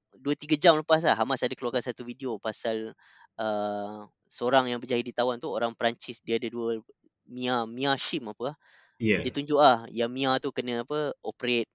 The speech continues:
Speaker 1: tangan.
Speaker 2: Mhm.
Speaker 1: Ah, lepas tu dia, dia bagi video kata, "Tolong
Speaker 2: Mhm.
Speaker 1: selamatkan saya," apa lah. Maksudnya, dia orang tu s-, ah, di-, dijagalah. Berbeza dengan
Speaker 2: Betul.
Speaker 1: apa yang Israel kata, dia pun ni bunuh baby
Speaker 2: Betul.
Speaker 1: lah, apa, apa semua <laughs> kan.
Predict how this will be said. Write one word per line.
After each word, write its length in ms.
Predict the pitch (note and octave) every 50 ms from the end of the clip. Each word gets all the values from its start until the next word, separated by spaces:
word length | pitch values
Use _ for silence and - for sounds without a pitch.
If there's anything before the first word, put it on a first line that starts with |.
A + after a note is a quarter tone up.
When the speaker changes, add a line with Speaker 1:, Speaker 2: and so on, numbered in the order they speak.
| _ _ -
Speaker 1:
tangan. 640 | A2 A2 A#2 A#2+ A#2 A2+ A2+ A2+ A2 A2 G#2+ A2+ B2+ _ _ _ _ _ _ - -
Speaker 2:
Mhm. 320 | G#2 G2 G2 F#2+ F#2 F2
Speaker 1:
Ah, 160 | F2 G#2 G#2+ -
lepas 160 | _ G2+ -
tu 160 | - A#2+ A#2
dia, 160 | B2 A#2+ A2+
dia 80 | A#2 A#2
bagi 320 | A2+ A#2 A2+ A#2 A#2 A2+
video 400 | A#2 A2+ B2 B2+ B2 A2+ A2 G#2+
kata, 560 | A2+ G#2+ - - A2 G#2+ G#2 G#2 G#2 G#2+ G#2 _ -
"Tolong 160 | A2+ A2+ A#2
Speaker 2:
Mhm. 80 | A2+ -
Speaker 1:
selamatkan 400 | A2+ A2+ B2 B2+ - - A#2 A2+
saya," 320 | A#2 A2 A2+ A2+ A2+ A2
apa 100 | A2 A2+ A2+
lah. 40 | G#2+ G#2
Maksudnya, 400 | G#2+ A2 - B2+ C#3 C#3+ C3+ B2+ - _ _
dia 320 | B2+ C3 C3+ C3 B2+ A#2+ -
orang 240 | A2 A#2+ B2 B2
tu 160 | B2 - C3+ C3
s-, 160 | - - _ _ _ _ _ _ _ _ _ _ _ -
ah, 240 | - G#2+ G#2+ G#2+ G#2+ A2
di-, 240 | B2 B2 A#2+ A#2+ A#2
dijagalah. 800 | - B2 A2+ A#2 B2 A2+ A#2+ A2+ G#2 G#2 A2 A2+ A2 G2+ G2+ - - A#2+
Berbeza 400 | A2+ A2+ A2 B2 B2+ B2 C3 A#2+
dengan 240 | A2+ A#2+ A#2 A2 A2
Speaker 2:
Betul. 80 | G#2+
Speaker 1:
apa 100 | - - A#2+
yang 80 | A2+ A2+
Israel 300 | - - A#2 - A2 A2+
kata, 240 | A2+ A2+ - - A2+ A2 G#2
dia 160 | A2+ A2+ -
pun 160 | - - G#2+
ni 80 | A2 G#2+
bunuh 400 | G#2+ G#2+ G#2+ A2 A2 G#2 G2+ _ _ _ _ _ _ _ _ -
baby 160 | G2 G#2 G2+
Speaker 2:
Betul. 240 | - F2+ D2 - G#2
Speaker 1:
lah, 160 | G#2 G2+ -
apa, 160 | - C3 A2
apa 100 | G#2 A2+ A#2
semua 160 | A2+ A2+ A2+ A#2+
<laughs> 160 | B2 D3+ C#3
kan. 80 | -